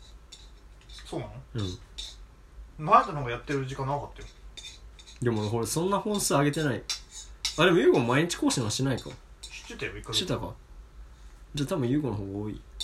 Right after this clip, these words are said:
Speaker 1: あ、隼人もしてたよ。
Speaker 2: 文章量長いし。
Speaker 1: ああ。
Speaker 2: 俺めっちゃ短いもん。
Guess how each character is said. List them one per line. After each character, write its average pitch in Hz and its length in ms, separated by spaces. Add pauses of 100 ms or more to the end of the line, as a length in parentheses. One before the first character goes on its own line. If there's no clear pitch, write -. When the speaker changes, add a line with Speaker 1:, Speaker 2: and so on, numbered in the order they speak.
(120)
Speaker 1:
あ、 - 20
隼 285 180
人 285 60
も 117 60
し - 60
て - 60
た 117 60
よ。 131 40
Speaker 2:
文 156 80
章 151 160
量 117 100
長 92 180
い 92 40
し。 - 320
Speaker 1:
あ 98 40
あ。 - 20 (680)
Speaker 2:
俺 120 100
め 113 80
っ - 40
ち - 100
ゃ 147 40
短 160 300
い 123 40
も 73 60
ん。 107 80